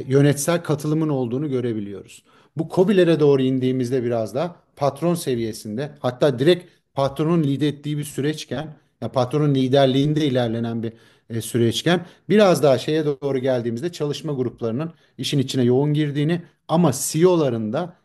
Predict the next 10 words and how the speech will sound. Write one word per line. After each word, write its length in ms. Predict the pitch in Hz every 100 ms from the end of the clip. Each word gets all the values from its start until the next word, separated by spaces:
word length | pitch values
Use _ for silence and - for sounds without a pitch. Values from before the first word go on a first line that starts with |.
| -
hiçbir 360 | 175 - - 196
şekilde 500 | - 127 131 123 131
bu 140 | 139
dönüşümde 640 | 151 139 - 120 127 175 - _ _
şeyi 380 | - 147 151 127
bırakmadıklarını, 840 | 147 170 135 113 110 113 110 156
mutlaka 500 | 165 170 160 147 143
o 220 | 139 - 110
dönüşüm 380 | 120 131 180 160
sürecini 520 | 135 127 117 160